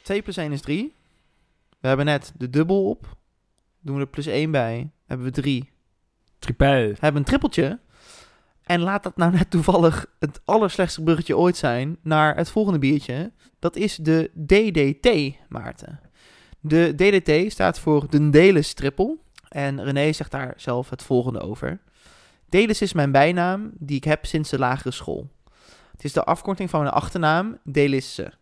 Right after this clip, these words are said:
Speaker 1: Dit verklaart ook meteen waarom ik voor Delis bier als naam heb gekozen. D D T vond ik een leuke naamspeling. De inspiratie voor dit bier heb ik van de Don't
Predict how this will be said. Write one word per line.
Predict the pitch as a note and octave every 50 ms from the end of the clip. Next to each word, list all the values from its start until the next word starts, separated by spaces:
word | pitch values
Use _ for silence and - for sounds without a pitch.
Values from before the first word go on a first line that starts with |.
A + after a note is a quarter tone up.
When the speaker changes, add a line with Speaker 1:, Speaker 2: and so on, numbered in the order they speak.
| _ _ _ _ _ _ _ -
Speaker 1:
Dit | - E3+ -
verklaart | - G3+ - G#3+ G3+ G3 G3 G#3 -
ook | - B3 A#3
meteen | A#3+ G#3 - D3+ C#3 D3 D3+
waarom | D#3 D3+ D3+ D#3+
ik | D#3 D#3
voor | - - D3+ C#3 _ _
Delis | - C#3+ C3+ C#3+ E3+ F#3+ F#3 D#3+ -
bier | - B2+ B2+ C3+ C#3+
als | A2+ - C3 -
naam | C#3+ C3 A#2+ A#2+ A2
heb | G2 -
gekozen. | - - - - - - - - - - _ _ _ _ _ _
D | - -
D | B2 D3+ E3 D3+ -
T | D3 C3+ C3+ C#3 C#3 C#3+ -
vond | - B2 B2
ik | - -
een | - A2
leuke | A2+ A2+ A#2+ - C3+
naamspeling. | B2+ A2 G2+ A2 C3 - - - - - - - - _ _ _ _ _ _ _ -
De | -
inspiratie | - G3+ G3+ - - G3+ F#3 G#3+ B3+ C#4+ - C4 A3
voor | - G#3
dit | F3+ E3 C#3+
bier | D3 C#3 C3 C3 D3+ A3+ D#4+ - _ _ _ _ _ _
heb | - - E3 G#3 -
ik | B3+ A#3+ -
van | - - F#3 F3+ F3+
de | E3+ D#3+ D#3+ D3+ - C3+
Don't | C3+ C#3+ D#3+ F#3+ G#3+ G#3 -